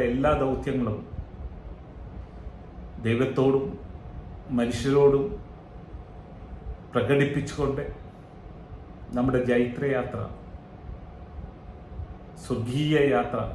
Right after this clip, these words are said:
നമുക്ക് പിന്തുടരാം. അതിനായിട്ടുള്ള കൃപ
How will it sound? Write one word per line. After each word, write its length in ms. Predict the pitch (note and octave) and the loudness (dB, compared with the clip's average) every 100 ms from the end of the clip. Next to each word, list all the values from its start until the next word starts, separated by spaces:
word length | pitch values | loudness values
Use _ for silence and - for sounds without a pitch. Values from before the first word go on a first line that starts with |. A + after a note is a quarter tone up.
| - - - - | -8 -12 -10 -4
നമുക്ക് 240 | B2 - - | -2 0 0
പിന്തുടരാം. 480 | A#2+ A#2+ B2 B2+ - - - - - - - - - C3 | 2 4 4 4 0 -6 -12 -14 -14 -14 -14 -14 -2 2
അതിനായിട്ടുള്ള 540 | B2 D#3 D#3+ D#3+ D#3 D3+ - | 6 10 10 8 4 2 2
കൃപ 160 | D3 | 2